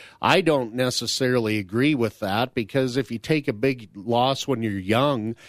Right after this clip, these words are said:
yeah, you might make it back at some point, but you never make up the, the five or ten years that you were trying to play catch up. So that, that's just one little off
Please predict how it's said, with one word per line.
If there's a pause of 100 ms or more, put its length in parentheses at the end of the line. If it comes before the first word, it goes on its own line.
(340)
yeah,
you
might
make
it
back
at
some
point,
but
you
never
make (160)
up (400)
the,
the
five
or
ten
years
that
you
were
trying
to
play
catch
up.
So
that,
that's
just
one
little
off